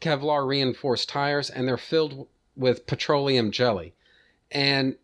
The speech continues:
this is the sort of tire that they used to use in presidential motorcades or armored cars.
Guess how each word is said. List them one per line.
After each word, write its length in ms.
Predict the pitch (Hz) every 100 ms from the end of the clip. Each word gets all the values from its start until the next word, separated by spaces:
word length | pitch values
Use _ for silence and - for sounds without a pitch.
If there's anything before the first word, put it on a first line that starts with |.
| _
this 280 | 143 196 202
is 120 | 202
the 100 | 160
sort 260 | 139 170 156
of 100 | 123
tire 360 | - 151 127 117
that 220 | 120 -
they 80 | 131
used 320 | 139 139 -
to 60 |
use 300 | 120 127 135
in 120 | 135 107
presidential 520 | 135 120 127 117 117
motorcades 680 | 104 113 131 139 127 127 120
or 100 | 104
armored 380 | 107 110 110 98
cars. 500 | - 113 123 131